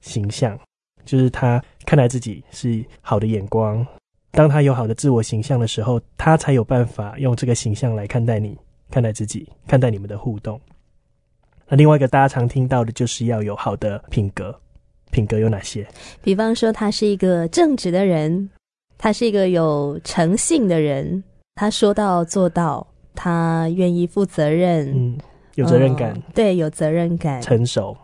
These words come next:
Speaker 2: 对。
Speaker 1: 所以我们大概是提到这一些啦。
Speaker 2: 那其实我觉得呢，当我们在择偶的时候啊，当然我觉得每一个特质是非常重要的，但是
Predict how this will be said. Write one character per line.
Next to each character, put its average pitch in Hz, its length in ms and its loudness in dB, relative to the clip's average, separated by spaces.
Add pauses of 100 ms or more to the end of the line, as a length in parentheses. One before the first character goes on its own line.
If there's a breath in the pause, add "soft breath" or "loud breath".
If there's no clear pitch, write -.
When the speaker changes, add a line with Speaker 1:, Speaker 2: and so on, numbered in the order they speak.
(100)
Speaker 2:
对。 165 400 -2 (160 soft breath)
Speaker 1:
所 156 120 2
以 - 0 -
我 147 40 6
们 127 80 2
大 156 80 4
概 143 160 0
是 131 160 -4
提 127 140 -8
到 113 160 -4
这 110 140 -12
一 104 40 -8
些 110 200 -12
啦。 107 120 -12 (320)
Speaker 2:
那 277 80 -4
其 277 160 2
实 311 120 4
我 269 120 6
觉 165 160 -2
得 175 160 2
呢， 165 280 0
当 226 160 -2
我 220 40 0
们 165 120 2
在 202 160 2
择 175 320 -2
偶 170 100 0
的 151 100 0
时 156 220 -2
候 165 240 -2
啊， 151 300 -4 (160)
当 196 120 0
然 185 160 2
我 165 80 2
觉 180 120 -2
得 180 160 0
每 165 140 0
一 - 20 -6
个 190 100 2
特 190 240 0
质 165 160 -2
是 165 220 -2
非 190 240 0
常 156 440 -4
重 170 240 0
要 160 220 -2
的， - 240 -14
但 190 180 0
是 185 240 0